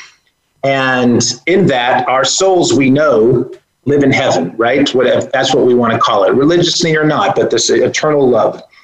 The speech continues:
So our souls are here now because we are here now. And what I said on that video and what has guided me through was that if every time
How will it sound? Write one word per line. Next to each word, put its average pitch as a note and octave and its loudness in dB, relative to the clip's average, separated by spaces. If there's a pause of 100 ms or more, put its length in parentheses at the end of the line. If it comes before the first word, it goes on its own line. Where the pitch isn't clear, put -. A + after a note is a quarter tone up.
(380)
So - -2 (960)
our C3+ 0
souls G3 0
are C#3 0
here C#3 0
now A#2 0
because - -2
we - 0
are A2 2
here F#2 2
now. F2 -4 (600)
And C3+ 0
what C#3 0
I C3 0
said F#3+ -2
on C#3 0
that B2 0
video C3+ 0
and A2 2
what A2+ 0
has G#2+ 0
guided B2+ 0
me G#2 0
through - 0 (560)
was B2 0
that C3 -2 (340)
if - 0 (100)
every B2 0
time A#2+ -2